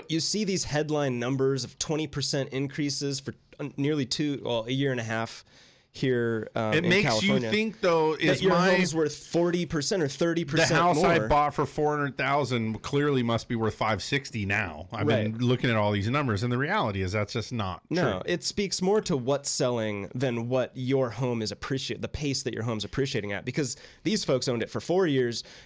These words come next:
Speaker 1: Gosh, at twenty percent year over year, I mean, it should be worth almost double what they paid for it.
Speaker 2: Right.
Speaker 1: But no, it's,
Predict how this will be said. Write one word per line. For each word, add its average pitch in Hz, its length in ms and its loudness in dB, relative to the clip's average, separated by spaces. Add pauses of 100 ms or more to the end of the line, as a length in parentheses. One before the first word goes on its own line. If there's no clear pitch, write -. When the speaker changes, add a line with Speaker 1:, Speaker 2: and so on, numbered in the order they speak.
Speaker 1:
Gosh, 151 260 2
at 139 100 -6
twenty 160 240 -2
percent 143 400 -2
year 143 140 2
over 127 120 0
year, 160 440 0
I 131 40 -8
mean, 151 140 -2
it 180 60 -4
should 135 140 -6
be 113 100 -2
worth 113 320 -2 (200)
almost 135 420 -2
double 147 340 2
what 120 140 -2
they 135 100 2
paid 170 280 0
for 98 260 -2
it. 95 100 -6
Speaker 2:
Right. 90 200 -4 (240)
Speaker 1:
But 143 220 2
no, 120 240 0
it's, - 280 -8